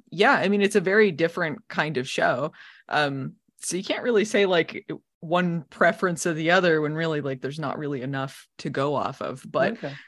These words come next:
Speaker 1: um, it's got its ups and downs, but it is in general, like, it does have a lot of great stuff in it. And it's a continuation of the old show. It's not a reboot of it. So
Speaker 2: Okay.
Speaker 1: if people are curious, uh, where the story goes next, that's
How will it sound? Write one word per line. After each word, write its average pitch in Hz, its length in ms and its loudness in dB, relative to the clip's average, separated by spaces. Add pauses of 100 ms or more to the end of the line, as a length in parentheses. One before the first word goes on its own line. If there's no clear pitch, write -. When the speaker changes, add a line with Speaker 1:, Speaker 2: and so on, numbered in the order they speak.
(100)
Speaker 1:
um, 151 340 -2
it's 240 180 2
got - 160 4
its - 160 2
ups 220 220 4
and 214 100 4
downs, 165 360 2
but 196 120 0
it 240 80 -4
is 302 140 -2
in 240 140 4
general, 160 520 2
like, 147 200 -4
it 123 100 -4
does 160 200 0
have 165 140 -2
a 151 60 -4
lot 139 160 0
of 135 60 -6
great 139 340 -4
stuff - 380 -2
in 101 80 -4
it. 113 140 -4
And 147 200 -4
it's - 280 -6
a 139 220 -4
continuation 147 1200 -2 (100)
of 143 260 -2
the 143 140 -2
old 127 220 -2
show. - 300 -4
It's - 180 -10
not 135 240 -4 (160)
a 143 80 -2
reboot 131 480 -4
of 117 160 -6
it. - 180 -6
So - 360 -4 (200)
Speaker 2:
Okay. 120 200 -4 (120)
Speaker 1:
if 143 160 -16
people 156 280 -6
are 143 40 -2
curious, 147 680 0
uh, 139 320 -2 (160)
where 156 240 0
the 151 80 -4
story 170 320 0
goes 165 220 2
next, 202 320 2
that's - 520 -4